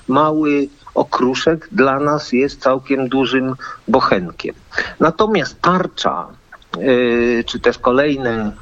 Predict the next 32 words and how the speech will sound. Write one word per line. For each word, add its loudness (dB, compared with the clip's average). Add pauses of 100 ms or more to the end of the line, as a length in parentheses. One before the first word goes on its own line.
(140)
od-, -6
odsłony 2
tarczy -2 (100)
zrobiły 0
swoje. -2 (520)
E, 2
przede -4
wszystkim -2
zahamowały 0
zwolnienia. -2 (1160)
P-, 0 (580)
bezrobocie 2
prawie 0
nie 2
wzrosło. -2
Te -4
sto 0
tysięcy -2
czy -6
sto -2
pięćdziesiąt 0
tysięcy, -2
zobaczymy 2
jeszcze, -2
bo 0
to 0 (340)
przecież -2
nie 2
widać -2
tak -2
od 0
razu, -2